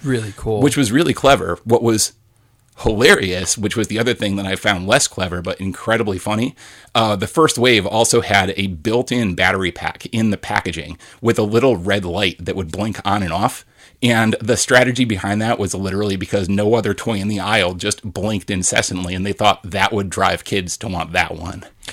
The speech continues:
Speaker 1: Well
Speaker 2: It serves no purpose. It doesn't link up to the accessories. It doesn't, literally, it's just a buy me, like, a buy me signal.
Speaker 1: Well, it's like that. I mean, if you've been to Walmart in the last year, you've seen the,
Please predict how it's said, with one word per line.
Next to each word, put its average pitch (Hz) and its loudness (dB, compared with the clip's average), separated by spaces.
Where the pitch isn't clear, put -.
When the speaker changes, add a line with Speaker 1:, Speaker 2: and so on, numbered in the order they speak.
Speaker 1:
Well 143 8
Speaker 2:
It 156 8
serves 170 6
no 160 8
purpose. - 4
It 107 0
doesn't 156 6
link 139 6
up 151 6
to - 0
the 131 4
accessories. 139 2
It 135 2
doesn't, 139 4
literally, 147 8
it's 123 2
just 113 0
a 120 4
buy 101 0
me, 98 0
like, 120 4
a 123 4
buy 123 4
me 95 0
signal. - -4
Speaker 1:
Well, 165 8
it's 165 -2
like 165 0
that. 135 2
I 127 0
mean, 123 -2
if 120 -10
you've 117 -10
been 120 -2
to - -4
Walmart 110 -4
in - -10
the 113 -6
last 107 -6
year, 113 -4
you've 104 -10
seen 135 -6
the, 107 -12